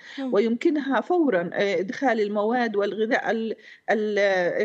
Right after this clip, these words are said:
Speaker 2: الإغلاق لا يعني فقط عدم دخول الغذاء، ولكن مواد أخرى كثيرة يحتاجها الناس،
Speaker 1: طيب.
Speaker 2: ملابس على سبيل المثال، مواد
Speaker 1: مم.
Speaker 2: تنظيف، مواد محتاجينها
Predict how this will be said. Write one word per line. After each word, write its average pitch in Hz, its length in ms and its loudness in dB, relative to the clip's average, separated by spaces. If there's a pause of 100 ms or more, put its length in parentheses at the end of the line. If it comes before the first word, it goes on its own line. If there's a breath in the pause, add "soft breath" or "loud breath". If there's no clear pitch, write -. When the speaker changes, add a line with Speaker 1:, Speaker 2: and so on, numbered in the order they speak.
(200)
Speaker 2:
الإغلاق 277 520 2
لا 277 140 2
يعني 285 340 0
فقط 254 320 -4
عدم 220 300 0
دخول 226 320 -2
الغذاء، 202 520 0
ولكن 233 460 2
مواد 269 340 0
أخرى 254 300 -2
كثيرة 311 440 0
يحتاجها 220 540 -2
الناس، 233 360 0
Speaker 1:
طيب. - 440 -2
Speaker 2:
ملابس 330 380 2
على 196 200 0
سبيل 202 320 -2
المثال، 196 600 0
مواد 240 240 2
Speaker 1:
مم. 254 60 -20
Speaker 2:
تنظيف، 254 580 0
مواد 208 600 0
محتاجينها 226 400 -4